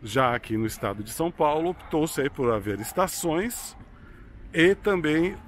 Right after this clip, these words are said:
a alimentação pela rede aérea, a fiação aérea. Então aqui a gente tá vendo,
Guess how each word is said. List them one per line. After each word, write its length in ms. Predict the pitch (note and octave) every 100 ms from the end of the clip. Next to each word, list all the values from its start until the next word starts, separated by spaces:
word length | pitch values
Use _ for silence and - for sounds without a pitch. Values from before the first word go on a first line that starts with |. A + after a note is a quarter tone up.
| - -
a 80 | F3
alimentação 680 | E3+ F3 E3 E3 D3+ D3+ D#3+
pela 420 | - F3+ F#3+ F3
rede 460 | C3+ E3+ E3 D3 -
aérea, 480 | F3+ G3 D#3 C3 A2
a 20 |
fiação 560 | - C3+ - C#3 D#3 -
aérea. 680 | F#3+ G3 B2 A2 G2+ F#2+ - - - -
Então 180 | C3 G#3
aqui 180 | F#3+ F3+
a 60 |
gente 260 | C#3 C3+ -
tá 220 | - B2
vendo, 560 | G2+ A2+ G#2+ F#2 G2